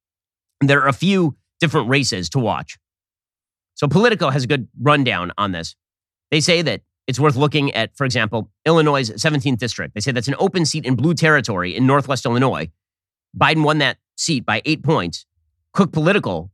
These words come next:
puts that at D plus two. If that goes Republican, that would be an indicator of a red wave.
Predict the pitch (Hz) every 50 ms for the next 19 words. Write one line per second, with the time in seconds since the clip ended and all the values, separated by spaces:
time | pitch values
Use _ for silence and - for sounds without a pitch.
0 | _ - 185 165 - - 147 127 113 - - 123 120 98 147 175 143 - 135 135
1 | 120 - - - 170 98 65 60 - _ _ _ _ _ _ 139 135 175 180 185
2 | - 185 160 120 135 123 160 196 165 139 113 101 95 95 - - 95 135 127 120
3 | 131 127 127 123 113 113 120 117 - _ 143 156 151 - 143 135 123 127 131 -
4 | - 110 110 98 - 107 101 92 - - 117 107 98 107 139 147 147 147